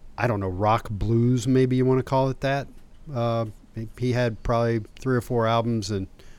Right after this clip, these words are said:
maybe as many as five albums in, the, in that late early, late eighties, early nineties time frame that, that sold pretty well. Um,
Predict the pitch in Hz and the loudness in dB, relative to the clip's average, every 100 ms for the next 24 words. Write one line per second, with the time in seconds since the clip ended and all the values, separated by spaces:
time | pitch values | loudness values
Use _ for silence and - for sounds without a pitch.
0 | - - 123 151 117 131 113 98 - 113 | -20 -4 0 2 2 2 0 -2 -2 0
1 | 113 104 101 95 98 95 101 101 101 107 | 2 2 0 -2 -2 -4 -4 -4 -4 -4
2 | 98 98 107 101 101 98 107 117 104 104 | -4 -4 -2 0 0 -2 -4 -4 -2 -2
3 | 107 104 101 101 101 95 98 98 90 - | -2 -2 -2 -2 -2 -2 -2 -4 -6 -6
4 | 110 101 - 90 87 87 101 95 - 104 | -8 -8 -10 -10 -12 -12 -12 -8 -4 -4
5 | 92 110 90 90 113 95 - - - - | -4 -4 -4 -6 -6 -6 -8 -16 -20 -20
6 | - - - - - 107 101 95 92 | -18 -16 -18 -20 -8 -4 -2 -2 -4